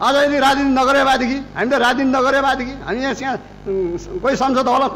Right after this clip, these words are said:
म पनि भूपू संसद भएँ, यहाँ स-, चाहिँ संसदहरू हुन्छन्, ऊ हाम्रो बहादुरजी हुन्छ, विक्रमजी हुन्छ, अरू साथीहरू हुन्छन्, उहाँहरू नभए त यहाँ नेताहरू आइ-, आउँदैन, प्रधानमन्त्री आउँदैन थियो,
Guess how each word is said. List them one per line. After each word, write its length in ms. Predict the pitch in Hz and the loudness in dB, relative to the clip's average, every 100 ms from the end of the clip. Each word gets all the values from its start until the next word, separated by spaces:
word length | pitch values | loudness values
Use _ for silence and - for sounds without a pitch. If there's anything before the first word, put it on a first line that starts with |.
| 233 | -2
म 80 | 226 262 | 0 0
पनि 140 | 277 | 0
भूपू 200 | 220 254 254 | 0 0 0
संसद 280 | 254 233 | 0 0
भएँ, 180 | 247 262 277 - - 175 | 0 0 -2 -10 -8 -2
यहाँ 120 | 254 | 0
स-, 200 | 196 190 | 0 -2
चाहिँ 280 | 247 262 247 | -2 -2 -2
संसदहरू 460 | 240 247 277 277 269 | -2 -2 0 0 0
हुन्छन्, 160 | 269 269 | -2 -2
ऊ 80 | |
हाम्रो 220 | 262 247 254 | 0 0 0
बहादुरजी 360 | 233 262 254 | 0 0 -2
हुन्छ, 160 | 277 240 269 208 190 185 - - - | -4 -2 -4 -4 -6 -6 -10 -18 -6
विक्रमजी 360 | 240 269 285 | 0 4 4
हुन्छ, 140 | 277 262 | 4 4
अरू 160 | 233 247 | 2 4
साथीहरू 280 | 269 269 | 4 4
हुन्छन्, 240 | 269 254 262 - - - - | 2 0 -2 -8 -18 -8 2
उहाँहरू 240 | 285 302 | 4 6
नभए 220 | 285 285 285 | 4 2 2
त 40 | 285 | 2
यहाँ 80 | 277 | 2
नेताहरू 280 | 262 262 254 | 2 2 2
आइ-, 120 | 254 | 2
आउँदैन, 280 | 262 247 208 | 2 2 2
प्रधानमन्त्री 380 | 254 254 247 262 | 2 2 2 2
आउँदैन 180 | 262 269 | 2 0
थियो, 100 | - | 0